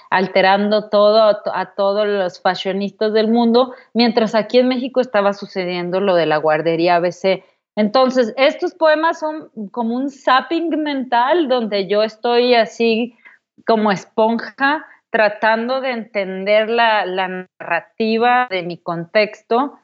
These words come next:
eh, para no sentirme tan fúrica, pero en realidad siento que estos poemas lo, lo que muestran es, es, es, pues, en el, para mí,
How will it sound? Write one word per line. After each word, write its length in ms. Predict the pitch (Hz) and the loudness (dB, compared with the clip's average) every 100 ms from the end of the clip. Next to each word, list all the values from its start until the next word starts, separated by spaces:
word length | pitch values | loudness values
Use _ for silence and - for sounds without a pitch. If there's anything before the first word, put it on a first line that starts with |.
| _ _ | _ _
eh, 520 | - 170 165 156 156 - | -2 0 2 2 0 0
para 280 | 196 185 175 | 2 2 0
no 200 | 175 170 | -2 -2
sentirme 560 | 220 214 220 214 220 | -4 -2 0 0 0
tan 240 | 220 185 180 | 0 -2 0
fúrica, 480 | 254 311 311 202 | 0 2 2 0
pero 140 | 196 185 | -2 -2
en 60 | |
realidad 400 | 185 180 190 202 202 | -2 0 2 0 2
siento 380 | 240 233 254 | 0 0 -2
que 100 | 247 | 0
estos 300 | 220 - 226 | -2 -2 -6
poemas 500 | - 220 214 214 220 220 | 0 2 2 2 0 0
lo, 400 | 202 190 175 165 | 0 2 4 4
lo 220 | 175 170 | 2 0
que 120 | 175 | -2
muestran 800 | 180 202 214 208 226 240 233 _ _ _ - | 0 2 0 0 0 0 -2 _ _ _ -2
es, 440 | 190 185 185 - | 2 2 0 -12
es, 640 | - 196 190 190 - - - | -2 2 2 0 -6 -20 -8
es, 440 | - 180 175 - _ | 0 2 2 -4 _
pues, 360 | 196 190 185 - - | 0 0 0 -12 -10
en 220 | 208 190 | -4 0
el, 160 | 202 - - - - | 0 0 -4 -2 0
para 240 | 196 185 | 2 2
mí, 580 | 190 240 262 240 202 | 2 2 2 0 -4